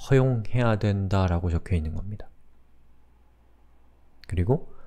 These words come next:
authorize and execute를 하면 보시는 것처럼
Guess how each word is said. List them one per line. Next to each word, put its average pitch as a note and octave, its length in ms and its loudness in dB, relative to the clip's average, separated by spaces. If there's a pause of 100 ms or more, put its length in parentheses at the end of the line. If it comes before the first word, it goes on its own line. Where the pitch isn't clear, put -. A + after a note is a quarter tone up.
(160)
authorize F#2 840 4 (160)
and A2+ 340 6
execute를 - 720 0
하면 G2 360 -2 (680)
보시는 G2 300 2
것처럼 F2 460 0